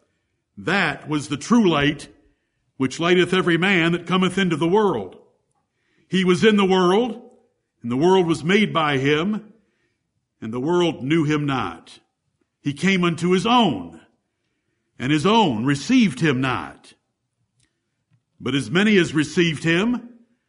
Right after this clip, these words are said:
to them gave he power to become the sons of God, even to them that believe on his name,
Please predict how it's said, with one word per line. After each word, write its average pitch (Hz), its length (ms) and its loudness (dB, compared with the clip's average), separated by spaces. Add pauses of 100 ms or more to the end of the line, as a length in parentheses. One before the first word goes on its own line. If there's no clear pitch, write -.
(120)
to 160 100 -2
them 196 300 0
gave 160 300 0
he 170 140 -2
power 175 420 0
to 226 140 -4
become 185 400 -2
the 180 80 -2
sons 180 340 -2
of 165 140 -4
God, 151 560 -2 (1120)
even 214 420 2
to 220 140 0
them 208 400 0
that 190 320 -2
believe 190 720 2 (260)
on 170 220 -2
his 175 200 -2
name, 139 540 -2